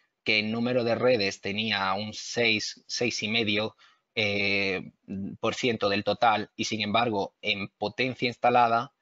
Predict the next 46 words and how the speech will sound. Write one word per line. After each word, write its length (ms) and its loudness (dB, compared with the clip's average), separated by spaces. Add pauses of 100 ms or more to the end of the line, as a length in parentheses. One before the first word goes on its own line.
(140)
se 160 -6
coloca 240 0
en 60 -4
segunda 340 0
posición 560 -2
con 160 -2
más 180 0
del 140 -2
veinte 260 -4
por 160 -2
ciento 320 -6
de 120 -2
la 100 -2
potencia 420 -6
total. 340 -8 (1400)
En 80 -8
cuanto 220 0
a 40 4
la 80 4
demanda, 560 -2 (440)
pues, 380 -4
mm, 340 -10
de 140 -2
forma 560 0
correlativa 800 2
a, 340 0
a 160 -2
la 120 -6
potencia 380 -4
instalada, 520 -4 (300)
un 280 -8
setenta 340 -6
y 40 0
dos 160 -2
por 140 -4
ciento 280 -4
de 140 -2
calor 520 2
y 180 -2
un 100 -6
veintiocho 420 -4
por 160 -6
ciento 340 -4
de, 360 -8
de 140 -10
frío. 380 -10